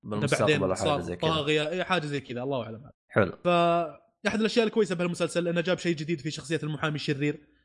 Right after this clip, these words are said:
Speaker 1: يعني سالفة إن محامي يتخذ طرق غير قانونية عشان يتم الإفراج عن المجني عليهم حتى لو كانوا مجرمين. هذه الفكرة شفناها في كذا فيلم ولا كذا مسلسل، يعني مثل بوست الليجل، ولا في فيلم حق الباتشينو اسمه The Devil's Advocate.
Speaker 2: هذا رهيب
Speaker 1: آه.
Speaker 2: الفيلم هذا.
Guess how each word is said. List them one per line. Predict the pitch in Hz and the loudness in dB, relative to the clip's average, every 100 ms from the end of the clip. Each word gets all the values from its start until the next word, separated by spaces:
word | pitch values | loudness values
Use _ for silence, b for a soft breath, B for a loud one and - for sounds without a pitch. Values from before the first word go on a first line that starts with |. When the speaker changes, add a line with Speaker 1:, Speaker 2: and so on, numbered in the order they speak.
| _ | _
Speaker 1:
يعني | 135 151 | -2 0
سالفة | 170 156 151 | 0 -2 -2
إن | 151 | -2
محامي | 151 165 156 | 2 0 0
يتخذ | 156 151 147 | -2 -4 0
طرق | 165 151 - - | 2 0 -6 -10
غير | 139 160 | -2 0
قانونية | 156 156 151 156 151 | 2 0 0 0 -2
عشان | 131 151 | -2 -4
يتم | 143 151 | -4 -2
الإفراج | 147 147 151 | -2 0 0
عن | 143 | 2
المجني | 139 147 139 147 | 2 0 0 0
عليهم | 143 160 156 165 _ _ _ | 2 2 0 -6 _ _ _
حتى | - 170 | 0 2
لو | 160 | 4
كانوا | 160 156 | 2 0
مجرمين. | 143 143 139 165 - _ _ _ | 0 0 0 -2 -8 _ _ _
هذه | 185 214 | 4 4
الفكرة | 190 214 202 | 4 -2 -4
شفناها | - 208 | -2 -2
في | 185 - | -2 -2
كذا | 185 | -2
فيلم | 170 185 175 | 2 0 0
ولا | 160 | 0
كذا | 165 165 | 2 0
مسلسل، | 151 147 - 110 | 0 -4 -6 -6
يعني | 120 | -6
مثل | 139 143 143 | -4 -4 -2
بوست | 139 151 | -2 0
الليجل، | 151 156 147 151 - _ _ _ 131 | 2 2 2 -2 -4 _ _ _ -2
ولا | 135 135 131 127 | 2 4 4 2
في | 147 | 0
فيلم | 139 156 | 0 0
حق | 143 | 0
الباتشينو | 143 143 - 143 139 | 0 -2 0 0 -2
اسمه | 135 139 | -2 -2
The | 139 | 2
Devil's | 151 147 135 | 4 2 -2
Advocate. | - 143 143 135 151 - _ _ _ - | -6 -4 -2 0 -2 -4 _ _ _ 8
Speaker 2:
هذا | 113 117 107 | 10 10 6
رهيب | 101 - 123 | 2 2 4
Speaker 1:
آه. | |
Speaker 2:
الفيلم | 107 - 101 87 | 2 -2 -4 -4
هذا. | 95 87 - 98 | -6 -6 -6 -12